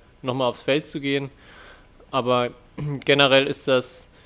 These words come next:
ab und zu sowas, wo man sagt, okay, jetzt habt ihr noch eine Viertelstunde für euch,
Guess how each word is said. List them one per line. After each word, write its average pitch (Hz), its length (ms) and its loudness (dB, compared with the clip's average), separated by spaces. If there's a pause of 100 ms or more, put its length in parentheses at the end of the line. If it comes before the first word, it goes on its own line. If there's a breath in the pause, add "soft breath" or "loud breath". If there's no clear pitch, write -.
(440 soft breath)
ab 165 160 4
und 196 140 -2
zu 196 240 -6
sowas, 170 400 -2
wo 151 100 -4
man 147 160 -2
sagt, 139 300 0
okay, 160 360 -2
jetzt 156 240 -4
habt 147 140 -6
ihr 156 60 -4
noch 147 80 -2
eine 139 100 -4
Viertelstunde 143 540 -6
für 139 120 -6
euch, 170 440 -2